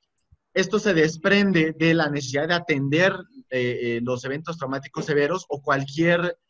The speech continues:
riesgo al que hayamos observado mediante la aplicación del cuestionario que están expuestos. Eh, tenemos que, con base en ello, realizar análisis adicionales de riesgo.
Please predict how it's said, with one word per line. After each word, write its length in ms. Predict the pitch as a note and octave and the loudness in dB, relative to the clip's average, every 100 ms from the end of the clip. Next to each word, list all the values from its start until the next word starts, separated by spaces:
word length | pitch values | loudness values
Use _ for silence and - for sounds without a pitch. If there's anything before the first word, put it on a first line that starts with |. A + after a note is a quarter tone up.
| _ - | _ -6
riesgo 540 | D#3+ E3 G3+ F3+ E3+ | -2 4 4 2 -2
al 100 | C#3+ | -2
que 140 | C#3+ C3+ | -2 -2
hayamos 400 | C3+ C#3+ E3 E3+ | 0 0 -2 -4
observado 580 | E3 - C3 C#3 D3 C#3 | -8 -6 -4 0 0 0
mediante 320 | C3+ B2+ B2+ | -2 -4 -4
la 80 | B2 | -8
aplicación 420 | A#2 A#2+ A#2 D#3 | -8 -10 -12 -6
del 140 | D#3 D3+ | -6 -6
cuestionario 540 | C3+ C3 C3+ C#3 C#3+ | -8 -6 -4 -4 -4
que 100 | C3+ | -8
están 240 | B2 C#3 | -8 -8
expuestos. 680 | D3 - F3+ F3 E3+ A3 A#3 _ _ - - _ | -8 -6 -2 -2 -2 -10 -10 _ _ -20 -20 _
Eh, 300 | C#3+ D#3 D#3+ - | -2 -2 -2 -2
tenemos 340 | F3 G3+ G3+ | 0 0 0
que, 260 | G3+ F#3+ - | 0 0 0
con 200 | - E3 | -6 -2
base 260 | F3 A#3 A#3 | 0 0 0
en 80 | G#3 | 2
ello, 480 | G#3+ E3+ E3+ G#3+ - _ _ _ _ - | 2 2 0 -2 -8 _ _ _ _ -6
realizar 480 | D#3+ D#3+ E3+ E3+ G3 | 0 2 2 2 2
análisis 800 | G#3+ G3+ C4 B3 - D3+ C#3+ - - | 4 2 4 2 2 -4 -4 -10 -6
adicionales 720 | C#3 D3 C#3+ D3+ D#3 D#3+ C#3+ | -2 -2 -2 -2 0 0 0
de 100 | C#3 | -2
riesgo. 480 | C#3 C#3+ A#2+ G2+ | 0 -2 -4 -12